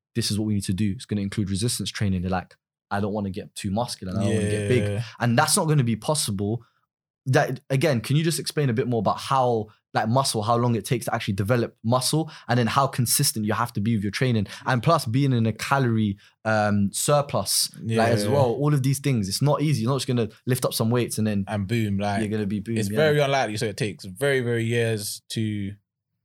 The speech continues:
Speaker 2: build muscle, mature muscle at that. And then your diet has to be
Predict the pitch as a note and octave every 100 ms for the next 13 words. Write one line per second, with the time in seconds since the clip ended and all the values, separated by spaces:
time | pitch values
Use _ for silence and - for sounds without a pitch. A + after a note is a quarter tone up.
0 | - C3+ C3 C3+ D3 C#3 C3+ C#3+ _ _
1 | G#2 G#2 C#3 C3 B2 B2 A#2 G#2+ - A#2
2 | A#2+ - _ _ _ _ _ _ _ A2
3 | A2 G#2 B2 B2+ A#2 G#2+ A2+ A#2+ A2 A#2
4 | A#2 G#2+ G#2 G#2+ G#2 G2+ F#2